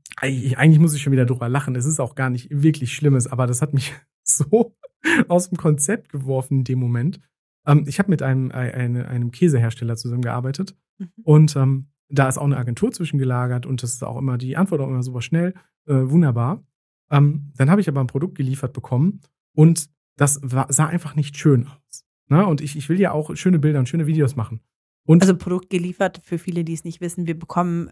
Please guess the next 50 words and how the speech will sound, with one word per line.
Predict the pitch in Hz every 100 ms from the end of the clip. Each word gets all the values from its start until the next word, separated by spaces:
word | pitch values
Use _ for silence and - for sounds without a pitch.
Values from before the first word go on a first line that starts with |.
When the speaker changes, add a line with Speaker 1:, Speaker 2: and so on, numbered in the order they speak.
| -
Speaker 2:
äh, | 170 151
die | 160
Produkte | - 170 170 - 156
häufig | 165 160 170 -
angeliefert. | 180 170 160 156 -
Das | 156 170
heißt, | 156
wir | 165
gehen | 160 180
nicht | 175
in | 175
den | 165
Supermarkt, | 180 196 165
Speaker 1:
Genau. | - 151
Speaker 2:
vielleicht | 110
gibt's | 214 -
die | 208
dort | 185 190 196
nicht, | 190
sondern | 190 170 165 165
wir | 170 180 175
bekommen | 170 - 185
die | 175
Produkte | 175 - 170 170 _
zugesendet, | - 185 165 165 165 165
die |
wir | 190
dann |
Speaker 1:
Üblicherweise | 190 170 139 160 170
Speaker 2:
im | 190
Video | 165 160
umsetzen. | 165 160 156 -
Speaker 1:
Genau, | - 165 127 123 139 156
üblicherweise | 175 180 156 160 156
muss | 156 190
man, | 165
man | 160
muss | 170
ja |
überlegen, | 131 127 127 170
der | 139
Kunde | - 202
möchte | 147 143 147
jetzt | 127 123
ein | 120
Oli-, | 131 185 196 190 180
Olivenöl | 151 165 151 135 143
oder | 135 123
einen | 127 127
Käse | - 131 120 123